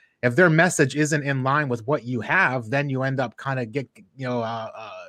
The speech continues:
potentially confusing your listeners. You know, "Well, Matt always talks about this, but now he's interviewing somebody about this, and, well, what's he really about? And, oh my God, he's lying." And, you know, like,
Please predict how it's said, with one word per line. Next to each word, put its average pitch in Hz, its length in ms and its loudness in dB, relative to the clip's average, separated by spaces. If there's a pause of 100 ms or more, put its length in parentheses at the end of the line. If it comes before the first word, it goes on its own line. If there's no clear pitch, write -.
(140)
potentially 165 420 0
confusing 135 420 2
your 120 140 4
listeners. - 480 -2 (560)
You 147 60 4
know, 135 140 8
"Well, 127 120 6
Matt 151 220 6
always 151 240 6
talks 160 260 4
about 131 280 2
this, 226 320 6 (280)
but 143 120 -4
now 165 140 4
he's 139 100 2
interviewing 151 420 2
somebody 151 480 2
about 127 340 -2
this, 202 300 2
and, 135 160 -2
well, 151 180 4
what's 160 240 2
he 151 80 0
really 156 220 4
about? 151 420 0
And, 135 120 -2
oh 151 120 0
my 143 120 -4
God, 143 200 -2
he's 123 120 -6
lying." 143 360 -2
And, 131 220 -6
you 143 80 -6
know, 139 160 -4
like, 139 180 -4